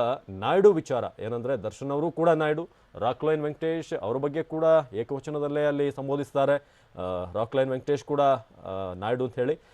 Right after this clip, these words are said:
ಇನ್ನು ಮ-, ಸುಮಲತಾ ಅವ್ರ ಬಗ್ಗೆ ಅಂತೂ ಅವ್ರು ಮಾತನಾಡ್ತಾನೆ ಇದ್ದಾರೆ ಮೊನ್ನೆಯಿಂದ.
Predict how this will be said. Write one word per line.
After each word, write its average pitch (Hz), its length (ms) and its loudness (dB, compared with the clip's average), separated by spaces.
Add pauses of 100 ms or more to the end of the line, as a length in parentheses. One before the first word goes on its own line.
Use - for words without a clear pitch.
(220)
ಇನ್ನು 208 140 6
ಮ-, 131 300 2 (600)
ಸುಮಲತಾ 214 300 4
ಅವ್ರ 208 120 6
ಬಗ್ಗೆ 180 180 2
ಅಂತೂ 180 180 0
ಅವ್ರು 165 120 0
ಮಾತನಾಡ್ತಾನೆ 127 560 -2
ಇದ್ದಾರೆ 101 200 -2
ಮೊನ್ನೆಯಿಂದ. 101 420 -6